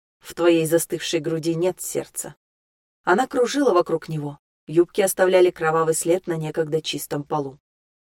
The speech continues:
«Может быть, нам стоит тебя вскрыть и посмотреть?»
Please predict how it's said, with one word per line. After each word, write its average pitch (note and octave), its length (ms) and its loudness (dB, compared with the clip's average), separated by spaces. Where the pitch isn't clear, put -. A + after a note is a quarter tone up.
«Может D#3+ 360 -2
быть, D3+ 320 -8
нам E3+ 160 -2
стоит F#3 320 0
тебя F#3 240 4
вскрыть - 520 -2
и D3 120 -8
посмотреть?» D#3+ 760 -2